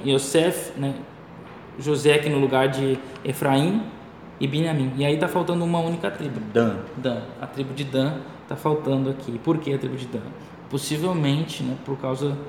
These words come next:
Speaker 1: do episódio, né, que a, que a tribo de Dan reali-, alguns dos episódios que a tribo de Dan realizou no passado, entre eles, por exemplo, aquele que aparece no livro de Juízes, no, no qual eles, é, raptam, né,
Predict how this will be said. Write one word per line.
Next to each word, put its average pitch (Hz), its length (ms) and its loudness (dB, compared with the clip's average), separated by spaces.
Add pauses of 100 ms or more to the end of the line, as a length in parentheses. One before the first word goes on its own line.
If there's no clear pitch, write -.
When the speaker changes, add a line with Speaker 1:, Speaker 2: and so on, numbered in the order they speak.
(360)
Speaker 1:
do 139 80 4
episódio, 143 640 4
né, 135 260 2 (160)
que 135 120 0
a, 123 280 -2
que - 80 -4
a 135 40 0
tribo 135 180 -2
de 131 120 -4
Dan 131 500 2 (440)
reali-, 139 260 2
alguns 175 300 6
dos 165 100 -2
episódios 143 360 2
que - 80 0
a 143 40 0
tribo 131 220 -4
de 131 120 -6
Dan 131 160 2
realizou 135 280 0
no 127 60 -2
passado, 147 360 -2
entre 139 200 0
eles, 135 140 0
por 135 140 -2
exemplo, 131 320 -2 (360)
aquele 131 260 0
que - 80 0
aparece 135 260 -2
no 135 60 0
livro 127 140 0
de 131 120 -6
Juízes, 131 720 0 (340)
no, 131 300 4
no 131 140 2
qual 131 420 2
eles, 127 480 2
é, 120 600 -4 (280)
raptam, 131 520 4
né, 120 300 0